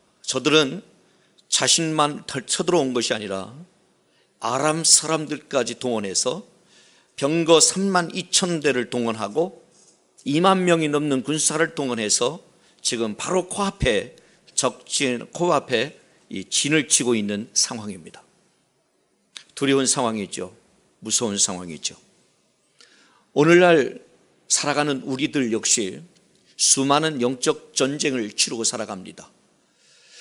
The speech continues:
때로는 이렇게 수많은 대적들이 공격해 오기도 하고,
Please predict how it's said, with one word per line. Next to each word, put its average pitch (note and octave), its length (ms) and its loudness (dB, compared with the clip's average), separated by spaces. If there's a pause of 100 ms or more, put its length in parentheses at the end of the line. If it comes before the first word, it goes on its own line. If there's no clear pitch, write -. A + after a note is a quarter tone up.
(160)
때로는 E3+ 580 6 (840)
이렇게 C#3+ 600 2 (300)
수많은 D3 520 -2
대적들이 D3+ 640 0
공격해 B2 500 -2
오기도 G2+ 300 -4
하고, G2+ 300 -8